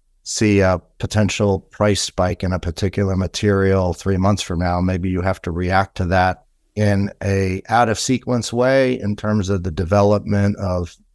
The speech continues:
whatever the contractual commitments are. I'm just making up an example here, but it's not really made up. It's a real life example I dealt with many times. But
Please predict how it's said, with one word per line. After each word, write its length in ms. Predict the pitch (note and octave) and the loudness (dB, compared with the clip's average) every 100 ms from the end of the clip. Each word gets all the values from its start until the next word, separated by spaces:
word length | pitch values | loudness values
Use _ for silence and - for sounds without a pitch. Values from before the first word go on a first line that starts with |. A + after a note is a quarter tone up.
| _ | _
whatever 340 | G2+ G#2 G2 F#2+ | -2 0 2 2
the 160 | F2+ | 0
contractual 680 | - G2 E2 G2+ F#2+ - G2 | -2 -4 -2 0 0 0 -4
commitments 520 | - F#2+ G2+ G2 F2 | -2 -2 -2 -2 -2
are. 200 | G2+ F#2+ | 0 0
I'm 100 | G2 | -2
just 200 | F#2 F2 | -2 -2
making 320 | F2+ E2+ E2+ E2+ | -4 -4 -4 -4
up 140 | - | -4
an 80 | F#2 | -4
example 480 | F2 A2 C#3+ C#3 G2 | 0 2 2 2 -2
here, 200 | G2 E2+ | -2 0
but 240 | F#2+ F#2+ _ _ _ _ | -2 -4 _ _ _ _
it's 180 | A2 G2 | -10 -2
not 140 | A#2+ A#2 | 0 2
really 200 | A2 G#2 | 2 2
made 240 | G#2+ A2 | 2 2
up. 220 | A2 G#2 | 2 0
It's 140 | A#2+ A2+ | -6 -2
a 40 | |
real 160 | C3 B2 | 2 4
life 220 | A2+ - | 2 0
example 420 | F#2+ A2+ A2+ A2+ | -2 0 0 0
I 100 | G2+ | 0
dealt 200 | F#2+ G2+ | 0 -2
with 140 | G2+ - - | -2 -4 -4
many 280 | B2 A#2 | -2 -2
times. 420 | G#2 C3 B2 G#2 - | 0 2 2 0 -2
But 360 | A2+ G2+ _ | -2 -2 _